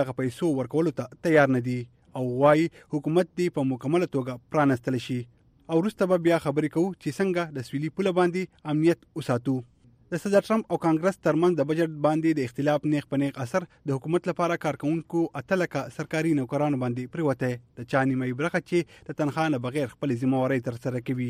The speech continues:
او باقي پاتې په کور ناست دي. بل اړخ ته د امریکا مشهور ورځپاڼې نیویارک ټایمز خپل یو رپورټ کې لیکلي چې امریکا مرکزي پلټنو اداره اف بی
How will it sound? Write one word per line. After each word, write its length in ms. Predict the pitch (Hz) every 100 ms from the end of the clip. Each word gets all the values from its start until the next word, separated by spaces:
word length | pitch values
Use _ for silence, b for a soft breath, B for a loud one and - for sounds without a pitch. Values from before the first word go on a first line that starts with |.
| 117 b b b
او 80 | 123 127
باقي 240 | 123 120
پاتې 340 | 151 156 160 143
په 140 | 123
کور 180 | 143 117 - -
ناست 200 | 143 120 -
دي. 100 | 123 120 - b b b b b b b b
بل 180 | 196 214
اړخ 220 | 214 -
ته 140 | 208 185
د 100 | 151
امریکا 300 | 147 175 170 156
مشهور 320 | 139 147 160
ورځپاڼې 500 | 131 - 165 165 156
نیویارک 280 | 139 131 123 -
ټایمز 260 | 156 120 -
خپل 200 | 139 127
یو 140 | 127
رپورټ 240 | 123 156 -
کې 80 | 139 127
لیکلي 260 | 147 185 180
چې 360 | - - 170 160
امریکا 340 | 160 175 180 175 151
مرکزي 420 | 139 139 147 170 170
پلټنو 360 | 143 123 160 147 131
اداره 340 | 127 123 151 175 b b 165
اف 100 | 170 147
بی 120 | 139